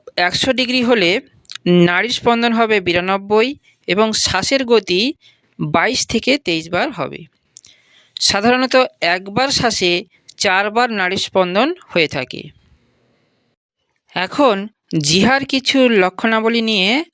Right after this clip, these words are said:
আলোকপাত করা যাক। সুস্থ শরীরে জিহা পরিষ্কার ও সরস থাকে।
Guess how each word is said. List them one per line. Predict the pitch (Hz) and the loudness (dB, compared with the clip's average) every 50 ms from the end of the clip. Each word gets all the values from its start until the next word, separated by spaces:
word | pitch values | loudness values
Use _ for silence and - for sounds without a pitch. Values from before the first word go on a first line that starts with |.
| _ _ | _ _
আলোকপাত | - 185 180 175 170 175 - 202 220 - | -6 -4 -4 -4 -4 -2 -2 -2 -2 -2
করা | - - 143 147 143 | -2 -4 -4 -2 -4
যাক। | 147 143 143 - _ - - - _ _ _ _ - - _ _ _ _ _ _ _ _ _ _ _ _ _ _ _ _ - - _ _ _ _ _ _ _ _ _ _ - | -4 -6 -8 -8 _ -20 -20 -20 _ _ _ _ -20 -20 _ _ _ _ _ _ _ _ _ _ _ _ _ _ _ _ -20 -20 _ _ _ _ _ _ _ _ _ _ -4
সুস্থ | - - - 247 262 - - - | 0 2 2 2 2 2 2 2
শরীরে | 302 - 294 285 269 277 269 269 269 269 254 | 2 2 2 4 4 4 4 4 4 2 0
জিহা | 190 165 175 190 190 208 208 208 | -2 -4 -2 0 2 2 0 0
পরিষ্কার | 208 - 185 180 190 180 - - - 208 208 208 214 233 269 277 - - | -2 -4 -4 -2 -2 -2 -2 -2 -2 0 2 2 2 0 -2 -4 -10 -12
ও | 170 170 196 | -14 -14 -14
সরস | - - - - 165 170 185 185 180 - | -14 -14 -10 -6 -6 -4 -4 -6 -8 -6
থাকে। | - - 160 147 - 147 143 143 | -4 -4 -4 -2 -4 -6 -6 -6